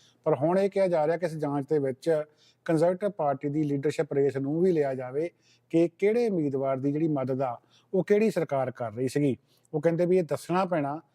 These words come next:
ਵੀ ਜੇਕਰ ਚੀਨ ਅਤੇ ਭਾਰਤ ਦਖਲਅੰਦਾਜ਼ੀ ਕਰ ਰਹੇ ਸੀ, ਤਾਂ ਫਿਰ ਉਹ ਕਿਹੜੇ ਉਮੀਦਵਾਰ ਨੂੰ ਜਿਤਾਉਣ ਵਾਸਤੇ ਜ਼ੋਰ ਲਾ ਰਹੇ ਸੀਗੇ।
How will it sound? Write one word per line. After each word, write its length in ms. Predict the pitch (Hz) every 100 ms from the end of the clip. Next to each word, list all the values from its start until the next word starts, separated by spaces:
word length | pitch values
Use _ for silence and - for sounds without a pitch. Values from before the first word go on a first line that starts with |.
| _ _ 139
ਵੀ 220 | 160 175
ਜੇਕਰ 420 | 143 156 170 175 170 _ -
ਚੀਨ 300 | 165 170 170
ਅਤੇ 140 | 170
ਭਾਰਤ 720 | - 160 135 127 - 147 147 - _ _ 131
ਦਖਲਅੰਦਾਜ਼ੀ 600 | 151 170 175 165 160 165
ਕਰ 240 | - 143
ਰਹੇ 180 | 135 165
ਸੀ, 200 | 147 135 - _ _
ਤਾਂ 120 | 180
ਫਿਰ 140 | 165 185
ਉਹ 100 | 175 -
ਕਿਹੜੇ 400 | 196 214 196 180 _ 147
ਉਮੀਦਵਾਰ 420 | 147 147 143 143
ਨੂੰ 100 | 143
ਜਿਤਾਉਣ 380 | 131 135 131 127
ਵਾਸਤੇ 400 | 127 120 - 127
ਜ਼ੋਰ 280 | 127 123
ਲਾ 200 | 117 104
ਰਹੇ 160 | 101 110
ਸੀਗੇ। 280 | - 156